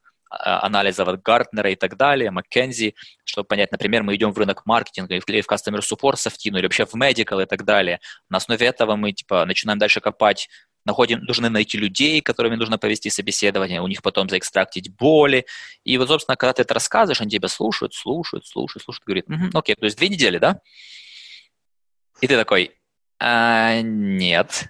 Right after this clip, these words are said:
И начинаешь объяснять, и, собственно, после этого у вас могут испортиться взаимоотношения, и ты можешь просто уйти из компании просто сразу.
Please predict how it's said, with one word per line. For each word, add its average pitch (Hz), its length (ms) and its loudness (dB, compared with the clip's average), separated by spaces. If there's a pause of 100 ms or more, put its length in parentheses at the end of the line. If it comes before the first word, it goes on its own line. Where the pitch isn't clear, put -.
И - 60 -6
начинаешь 123 320 2
объяснять, 208 500 2
и, 147 40 -2
собственно, 135 320 0
после 127 240 2
этого 113 320 4
у 107 40 2
вас 107 220 2
могут 98 180 -2
испортиться 101 460 0
взаимоотношения, 101 680 0
и - 20 -2
ты 98 180 0
можешь 95 240 -4
просто - 240 -2
уйти 90 140 -4
из - 80 -2
компании 87 400 -2
просто - 300 -4
сразу. - 440 -2